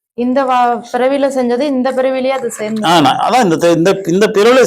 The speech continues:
Speaker 2: செஞ்சுதான் இந்த பிறவில ஒரு வாய்ப்பு கொடுப்பாரு கடவுள்னு தான் நான் சொல்றேன்.
Speaker 1: ம்.
Speaker 2: அந்த வாய்ப்பு கொடுக்கும் போது நீ உணர்ந்துருன்றேன்.
Speaker 1: ம்.
Speaker 2: அந்த வாய்ப்பு கு-, கொடுக்கும் போது நீ உணர்ந்துட்ட அப்படின்னா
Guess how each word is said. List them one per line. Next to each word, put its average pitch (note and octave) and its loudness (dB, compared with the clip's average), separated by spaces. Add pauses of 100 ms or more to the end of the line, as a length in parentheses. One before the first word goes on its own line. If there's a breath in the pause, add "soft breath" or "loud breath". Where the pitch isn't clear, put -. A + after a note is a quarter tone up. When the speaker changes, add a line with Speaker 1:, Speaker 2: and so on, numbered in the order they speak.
Speaker 2:
செஞ்சுதான் G#3 2
இந்த F#3 0
பிறவில G#3+ 4
ஒரு E3 4
வாய்ப்பு G3+ 4
கொடுப்பாரு A#3+ 2
கடவுள்னு F#3+ 4
தான் F#3 4
நான் D#3 0
சொல்றேன். A2 -6 (200)
Speaker 1:
ம். - -10
Speaker 2:
அந்த D3 2
வாய்ப்பு G#3+ 4
கொடுக்கும் G#3 4
போது A#3+ 6
நீ A3+ 4
உணர்ந்துருன்றேன். G3+ 2 (120)
Speaker 1:
ம். G#3+ -8 (1160)
Speaker 2:
அந்த A2+ -2
வாய்ப்பு B3+ 4
கு-, G#3 4
கொடுக்கும் B3 0
போது A3 2
நீ F3 2
உணர்ந்துட்ட A#3 2 (120)
அப்படின்னா A#2+ 0